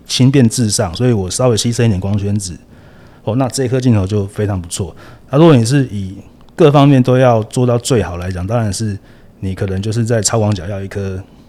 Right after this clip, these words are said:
镜头，然后在不同的焦段要再一颗镜头，大光圈再另外一颗镜头。那这颗镜头，我看这个D P Review 的测试影片，它另外一个特点就是它的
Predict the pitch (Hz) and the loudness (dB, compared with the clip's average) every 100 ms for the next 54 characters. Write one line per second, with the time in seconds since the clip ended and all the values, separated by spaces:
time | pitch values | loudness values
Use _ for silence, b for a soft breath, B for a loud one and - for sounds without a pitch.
0 | - - 107 87 82 85 95 101 110 101 | -14 -6 -6 -6 -10 -8 -8 -6 -6 -6
1 | 90 B B B - 139 110 104 107 107 | -8 B B B -2 0 2 2 2 0
2 | 101 98 92 - 87 92 78 - 67 - | -2 -4 -8 -10 -10 -10 -12 -16 -20 -2
3 | 127 120 127 113 113 104 101 87 85 78 | 2 2 4 4 2 2 -2 -4 -10 -14
4 | 80 80 - - _ b - - - 165 | -14 -14 -16 -20 _ b -20 -20 -4 0
5 | 175 196 180 185 185 139 117 120 110 117 | 4 6 6 6 8 8 6 4 2 0
6 | 104 - 165 143 143 151 139 120 110 - | 0 2 4 6 4 2 4 4 2 -2
7 | 151 - 151 139 104 127 139 113 104 95 | -2 2 4 4 2 4 4 4 2 2
8 | 90 - - - - 156 110 135 90 85 | -2 -8 -20 -8 2 4 4 0 0 -2
9 | 113 85 - - - 156 170 165 175 143 | -2 -4 -10 -12 -2 4 6 8 8 6
10 | 127 - 151 117 90 101 110 - 98 120 | 2 4 4 4 -2 -2 -2 -2 -2 -2
11 | 127 110 98 | 0 0 -2